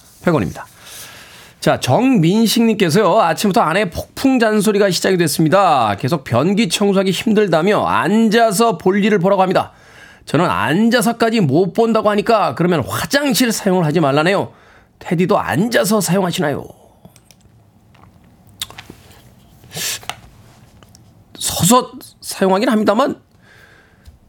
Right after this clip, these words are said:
제가 쓰는 화장실은 제가 치웁니다. 예. 그 정도는 할 수 있지 않습니까? 예, 그, 샤워할 때요. 어,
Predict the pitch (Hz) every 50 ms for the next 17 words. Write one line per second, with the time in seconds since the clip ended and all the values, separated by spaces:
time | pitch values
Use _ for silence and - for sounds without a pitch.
0 | _ _ - - - - - _ _ - - _ _ - - - - _ - _
1 | - - _ - _ _ - - - - _ - 156 139 202 208 208 - - 247
2 | 220 220 196 175 208 214 208 214 - - - - 392 320 - - 220 247 247 -
3 | - - 269 320 311 - 110 - - _ _ _ _ - 127 113 101 - - -
4 | - - - - - - _ _ _ _ _ - _ _ _ _ _ _ _ -
5 | - 202 220 233 247 233 277 302 330 - 214 - - 226 202 294 277 - - 226
6 | 190 277 320 - - _ _ _ _ - 143 135 127 123 117 - 233 - _ _
7 | _ _ _ - - - - - - - _ _ _ _ _ _ _ _ _ -
8 | - - - - - - - - 262 285 302 269 240 226 226 - 240 277 - 196
9 | - - _ _ _ - - 123 123 123 123 113 -